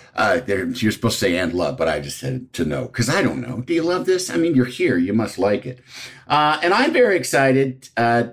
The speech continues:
'cause I get to talk to one of my favorite journalists,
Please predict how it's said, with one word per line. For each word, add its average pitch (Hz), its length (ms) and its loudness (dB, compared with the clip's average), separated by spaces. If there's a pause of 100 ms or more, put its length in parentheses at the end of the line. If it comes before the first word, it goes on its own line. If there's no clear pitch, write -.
'cause 139 180 2
I 214 140 4
get 208 220 0
to 131 100 0
talk 107 380 0
to 113 480 2 (320)
one 156 180 4
of 143 160 4
my 143 220 2
favorite 139 760 0
journalists, 135 1000 2